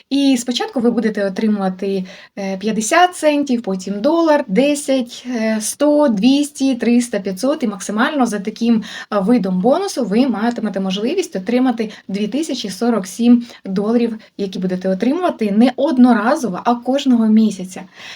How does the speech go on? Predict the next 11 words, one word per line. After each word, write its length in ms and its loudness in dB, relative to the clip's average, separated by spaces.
Впіймайте 520 4
ідею, 420 2
зрозумійте, 600 2
що 180 -8
клубна 220 -4
компанія 540 4
Live 160 0
Good 260 -2
прийшла 460 0
на 140 2
багаторіччя. 640 -6